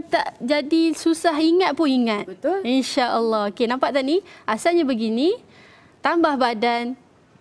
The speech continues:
Speaker 1: tambah titik. Ha, dapat? Oh, comel lah tulisan semua. <laughs> Ha.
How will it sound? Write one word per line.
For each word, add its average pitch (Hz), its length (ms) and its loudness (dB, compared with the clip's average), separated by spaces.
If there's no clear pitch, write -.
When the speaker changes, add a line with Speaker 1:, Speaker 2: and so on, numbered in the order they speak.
Speaker 1:
tambah 226 500 0
titik. 208 1000 0
Ha, 214 680 -2
dapat? 254 340 -2
Oh, 202 120 -6
comel 226 440 -2
lah 202 100 0
tulisan 208 400 -4
semua. 208 280 -4
<laughs> - 140 -12
Ha. 220 140 0